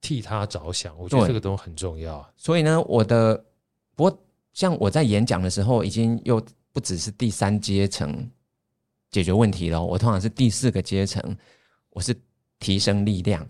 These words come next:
Speaker 2: 我要提升他的力量。
Speaker 1: 嗯。是。
Speaker 2: 所以，因为其实很多人会遇到问题，你如果都只是帮他解决眼前的问题，那个都是治标不治本。
Speaker 1: 对。
Speaker 2: 其实因为他力量不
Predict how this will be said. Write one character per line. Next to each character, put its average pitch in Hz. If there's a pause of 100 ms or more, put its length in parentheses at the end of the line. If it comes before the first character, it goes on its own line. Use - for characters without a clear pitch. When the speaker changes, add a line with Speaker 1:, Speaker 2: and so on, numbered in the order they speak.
(120)
Speaker 2:
我 -
要 131
提 107
升 110
他 107
的 95
力 98
量。 90
Speaker 1:
嗯。 - (160)
是。 -
Speaker 2:
所 180
以， 160
因 180
为 202
其 -
实 135
很 123
多 160
人 135
会 151
遇 165
到 156
问 156
题， 92 (320)
你 110
如 143
果 127
都 139 (160)
只 107
是 135 (440)
帮 131
他 135
解 104
决 90
眼 95
前 90
的 95
问 117
题， 98
那 107
个 135
都 113
是 113
治 113
标 95
不 95
治 107
本。 76 (160)
Speaker 1:
对。 90
Speaker 2:
其 190
实 175
因 185
为 185
他 165
力 160
量 151
不 -